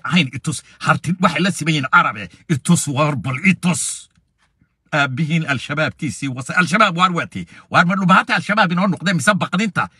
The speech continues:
fulaynimada? Maxay tahay ninka la yidhaahdo, Muuse Biixi iyo, iyo Taani iyo, iyana Kaahin. Baqdinta fulaynimadoodii gabi baa haataa ugu tirinayay shalay. Shalay berigii S N M-ta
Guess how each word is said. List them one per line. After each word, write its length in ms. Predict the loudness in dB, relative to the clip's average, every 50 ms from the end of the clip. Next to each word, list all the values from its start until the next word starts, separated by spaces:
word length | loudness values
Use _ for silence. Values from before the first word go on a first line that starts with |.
| -20 -20 -20 -8
fulaynimada? 720 | -2 2 4 4 6 6 6 6 6 4 4 2 0 -2 -2 _ _ _ _ _ _ -10
Maxay 260 | -10 -6 -2 -2 -2
tahay 160 | -2 0 -2 -2
ninka 160 | -2 -2 -4
la 60 | -4
yidhaahdo, 240 | -2 0 0 0 -2 -2 -4 -8 -8 -8 -8 -8
Muuse 320 | -6 -4 -4 -2 -2 -2 -2
Biixi 320 | 0 0 -2 -2 -2 -2 0 0 2
iyo, 180 | 2 2 0 -2 -6 -14 -20 _ _ -6
iyo 240 | -2 2 2 2
Taani 400 | 2 2 2 4 4 4 4 0 -4 _ _ _ _ _ _ _ _ _ _ -2
iyo, 180 | 2 2 2 2
iyana 340 | 2 0 2 2 2 2 2
Kaahin. 340 | 4 2 2 2 0 -2 -6 _ _ _ _ _ -2
Baqdinta 460 | 2 2 2 2 2 0 2 2 0 0
fulaynimadoodii 880 | 2 2 2 4 6 6 6 6 6 4 4 4 2 4 2 2 0 -2
gabi 320 | -2 2 2 2 2 2 2
baa 140 | 2 2 2
haataa 340 | 2 -2 0 2 2 4
ugu 220 | 4 2 2 0 0
tirinayay 400 | 0 0 0 2 2 0 0 -2
shalay. 260 | -2 -2 -2 -2 -4 _ _ _ _ _ _ _ _ _ _ _ _ _ _ _ _ _ _ _ _ _ -8
Shalay 360 | -2 0 2 2 4 4 2
berigii 340 | 4 2 2 0 0 0 -2 -2
S 80 | -2 0
N 80 | 0 0 2
M-ta 160 | 2 2